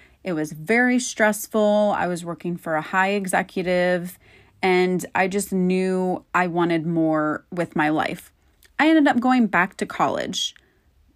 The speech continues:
Oddly enough, I went for crime scene technology because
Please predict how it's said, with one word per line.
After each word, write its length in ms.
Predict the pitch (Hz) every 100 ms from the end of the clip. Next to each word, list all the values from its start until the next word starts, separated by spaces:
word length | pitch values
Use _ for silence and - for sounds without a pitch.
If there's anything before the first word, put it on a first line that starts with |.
| _ -
Oddly 340 | 190 196 202
enough, 420 | 190 185 165 311 -
I 180 | 202 185
went 440 | 175 175 160 -
for 400 | - 190 170 170
crime 400 | 175 - 170 170
scene 260 | 180 185 175
technology 880 | - 170 - 170 147 151 - 95 -
because 800 | 170 - 180 160 160 156 147